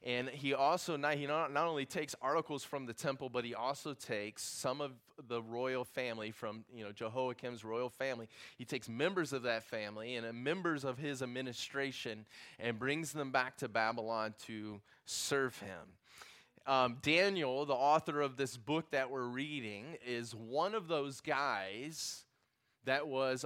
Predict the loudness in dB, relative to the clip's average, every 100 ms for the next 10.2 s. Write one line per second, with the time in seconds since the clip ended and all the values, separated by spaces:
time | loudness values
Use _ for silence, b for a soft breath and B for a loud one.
0 | -6 -4 2 2 2 -2 -2 0 4 4
1 | 4 4 0 -2 -4 -2 -2 0 0 -2
2 | -6 b b b b -10 0 2 2 0
3 | -2 -4 -6 -4 -2 0 -2 -2 -4 -4
4 | -8 -8 -10 0 2 2 0 -2 -2 -2
5 | -6 -6 -8 -6 -4 0 0 -2 -4 -2
6 | -2 -2 -4 -4 -4 -6 -6 -4 -4 -2
7 | -2 -2 -6 B B B -4 -2 -2 -6
8 | -12 B B 0 2 4 0 -2 0 0
9 | 0 -4 -8 -14 _ 2 2 2 -2 2
10 | 4 2